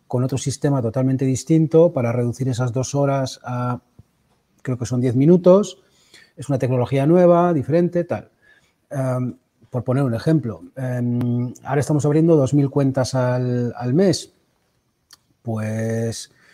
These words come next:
tenemos que pulir todo lo máximo posible, que no haya roces, que no haya preguntas, porque como hagamos, em, como haya cualquier problema y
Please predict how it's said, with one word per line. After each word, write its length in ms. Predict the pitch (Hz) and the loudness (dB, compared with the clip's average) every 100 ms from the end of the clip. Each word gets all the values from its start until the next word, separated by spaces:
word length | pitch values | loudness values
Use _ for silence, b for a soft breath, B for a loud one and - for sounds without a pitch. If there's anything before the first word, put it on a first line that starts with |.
| b b _ _ - 117 98 - | b b _ _ -16 -16 -16 -16
tenemos 360 | - 123 139 131 | -10 -2 -2 -2
que 380 | - 139 135 131 - | 0 0 0 -4 0
pulir 520 | 131 139 147 151 147 | 2 6 8 6 6
todo 460 | 160 165 170 165 | 6 8 10 8
lo 100 | 151 | 8
máximo 400 | 147 147 - 151 | 4 0 0 0
posible, 800 | 147 147 185 185 180 185 185 185 175 | 2 0 4 4 4 2 2 0 -2
que 80 | |
no 80 | 135 | 0
haya 180 | 143 147 | 0 2
roces, 400 | 165 170 175 170 | 2 2 0 -2
que 80 | 131 | -2
no 60 | |
haya 160 | 139 147 | 0 0
preguntas, 500 | 143 143 165 180 180 | 0 0 2 0 -2
porque 440 | - 127 127 123 - _ _ _ - | -4 -4 -2 -4 -6 _ _ _ -6
como 200 | 127 120 | -2 0
hagamos, 300 | 127 147 143 | 2 2 2
em, 640 | 156 147 139 135 113 85 80 - - - _ | 0 -2 -2 -4 -8 -12 -18 -20 -20 -20 _
como 200 | - 127 | -4 2
haya 100 | 147 | 4
cualquier 260 | 156 143 151 | 4 4 4
problema 500 | 151 151 180 131 - _ | 6 6 8 4 -2 _
y 320 | 135 131 127 | -4 -4 -4